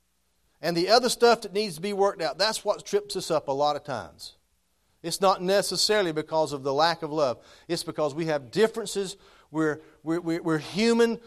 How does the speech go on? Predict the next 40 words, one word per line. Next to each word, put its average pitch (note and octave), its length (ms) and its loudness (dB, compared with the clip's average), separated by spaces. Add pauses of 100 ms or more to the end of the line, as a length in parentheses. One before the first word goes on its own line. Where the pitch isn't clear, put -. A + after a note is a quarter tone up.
(140)
We've D#3 200 -2
been D#3 120 -2
hurt. G#3 420 2 (160)
We F3+ 120 0
may F3+ 180 2
react F3 480 2
to F#3 80 0
situations F#3 800 2
out D#3+ 220 2
of D3+ 100 2
our D3 180 4
woundedness G#3 680 0
and E3 80 -4
our D3 140 -2
pain. G#3+ 540 2 (1120)
But D#3 80 4
it's D#3+ 140 -6
not G3+ 260 6
God's D#3+ 320 2
fault C3+ 320 -2
because C3+ 320 -4
He D3 140 -6
has C3+ 160 -6
not C3+ 200 -8
loved C3+ 280 -2
us C#3 180 -2
enough. B2 460 -10 (1040)
And C#3+ 80 -6
it's D3 100 -8
not F#3 200 2
because E3+ 460 0 (200)
the C#3 80 -8
theology E3+ 560 4
of D3+ 120 4
love D#3 240 4
in C#3+ 80 0
the C#3 80 0
Bible D3 380 4
is A#2 100 -4
wrong. B2 440 -2